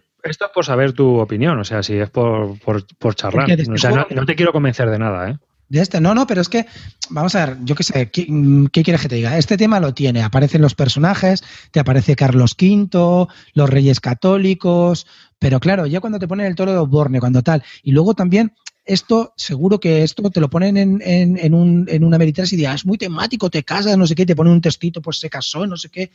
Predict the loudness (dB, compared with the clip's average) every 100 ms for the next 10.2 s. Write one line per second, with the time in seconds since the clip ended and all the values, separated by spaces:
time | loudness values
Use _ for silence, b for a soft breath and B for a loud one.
0 | b _ -4 -4 -6 -6 -8 -10 0 2
1 | 4 2 2 0 2 2 2 0 0 -2
2 | 0 2 2 4 4 4 2 0 B B
3 | B 0 2 4 2 4 2 2 0 0
4 | 2 2 0 0 0 0 b b b 0
5 | 4 4 4 4 4 2 0 0 -2 -2
6 | -2 -2 -2 0 2 2 0 b b -2
7 | 0 2 2 2 0 -2 -2 0 -2 -4
8 | -2 -2 -2 -4 -4 -2 0 2 0 0
9 | 2 4 4 4 4 4 2 2 2 0
10 | 0 -2